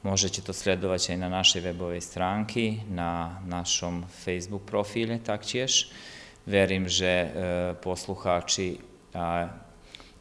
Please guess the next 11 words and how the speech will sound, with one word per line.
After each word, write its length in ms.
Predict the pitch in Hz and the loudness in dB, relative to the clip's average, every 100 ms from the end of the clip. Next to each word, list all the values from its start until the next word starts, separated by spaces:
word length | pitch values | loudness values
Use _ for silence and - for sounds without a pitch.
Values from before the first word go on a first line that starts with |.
| - | -20
e, 240 | - 92 90 - | -6 -2 -2 -4
to 80 | |
sledujú 720 | 95 - 95 92 92 92 92 - | -6 0 0 2 2 2 0 0
aj 200 | 90 87 | 0 2
na 560 | 87 87 85 87 90 87 | 2 2 2 2 -2 -6
vlnách 640 | 92 90 87 85 - - | -4 0 2 0 -2 -6
Rádiu 400 | 87 82 85 85 | -2 -2 -2 -8
Starej 400 | - 85 87 87 | -4 -2 0 -2
Pazovy, 560 | 90 92 95 98 101 95 | -2 -2 0 -2 0 -2
aj 320 | 82 80 - | -4 -6 -4
televízie 640 | 92 90 92 95 98 107 | 0 2 2 0 -2 -2